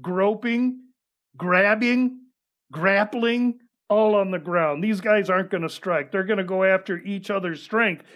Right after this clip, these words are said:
And I happen to think, though Madsen's ten years older at thirty-eight, I think his wrestling's better than Dawson's,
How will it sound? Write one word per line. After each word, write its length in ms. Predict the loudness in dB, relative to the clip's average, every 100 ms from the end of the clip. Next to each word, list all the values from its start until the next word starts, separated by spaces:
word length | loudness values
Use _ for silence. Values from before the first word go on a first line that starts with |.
| _
And 160 | -2 2
I 120 | 2
happen 420 | 2 0 0 -2
to 100 | -4
think, 320 | -2 -2 0
though 160 | 0 0
Madsen's 640 | 2 2 0 -2 -8 -8
ten 260 | -6 -2 0
years 260 | 0 0
older 300 | 0 0 0
at 160 | -2 -2
thirty-eight, 600 | -2 0 0 0 -2 -6 _ _ _
I 40 |
think 160 | -8 -4
his 180 | -4 0
wrestling's 500 | 0 0 -4 -4 -2
better 360 | 0 2 0
than 260 | 0 -2 -2
Dawson's, 640 | 0 0 -2 -8 -18 _